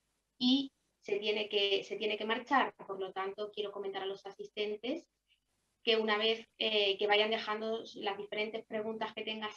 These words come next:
a, en el chat y yo se las formularé a la doctora Romagosa cuando termine su ponencia. Ella nos va a hablar de cómo afronta el patólogo el diagnóstico en sarcoma y la importancia del diagnóstico integrado. Buenas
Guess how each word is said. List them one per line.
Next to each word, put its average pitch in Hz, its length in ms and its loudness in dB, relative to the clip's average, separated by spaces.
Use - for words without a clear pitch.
a, 202 160 0
en 202 180 -4
el 202 140 -4
chat 320 220 8
y 202 140 -12
yo 202 140 0
se 208 120 -6
las 196 140 0
formularé 196 420 -2
a 196 100 2
la 190 60 -2
doctora 196 360 -4
Romagosa 190 720 -4
cuando 202 220 -2
termine 196 440 -2
su - 200 -10
ponencia. 190 440 -6
Ella 185 220 -4
nos 185 180 -10
va 180 180 -6
a - 20 -4
hablar 214 440 2
de 240 480 4
cómo 220 280 2
afronta 208 460 -2
el 196 100 0
patólogo 208 480 -2
el 254 80 4
diagnóstico 202 600 -4
en 185 100 -6
sarcoma 214 580 -2
y 285 80 2
la 202 80 -2
importancia 185 720 -8
del 226 200 -2
diagnóstico 185 720 -10
integrado. 180 640 -6
Buenas 190 260 -6